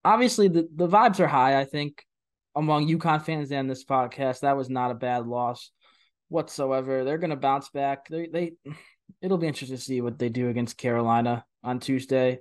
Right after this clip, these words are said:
The Tar Heels, they had a big win against Tennessee. They came back today against Florida State. We'll get into that in the next episode. But, yeah, thanks for tuning in. Stay tuned for a North Carolina preview on Monday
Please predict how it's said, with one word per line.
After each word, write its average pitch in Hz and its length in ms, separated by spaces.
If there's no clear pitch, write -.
The 117 140
Tar 131 280
Heels, 131 280
they 131 300
had 151 200
a 139 40
big 139 260
win 139 200
against 131 280
Tennessee. 131 440
They 127 380
came 139 200
back 131 260
today 127 260
against 123 240
Florida 123 220
State. 131 160
We'll 160 120
get 156 80
into 131 160
that 120 280
in 127 60
the 127 60
next 123 260
episode. 127 540
But, 127 280
yeah, 208 340
thanks 151 200
for 160 80
tuning 170 340
in. 214 160
Stay 160 200
tuned 170 280
for 156 220
a 143 40
North 156 300
Carolina 156 460
preview 160 420
on 151 140
Monday 185 520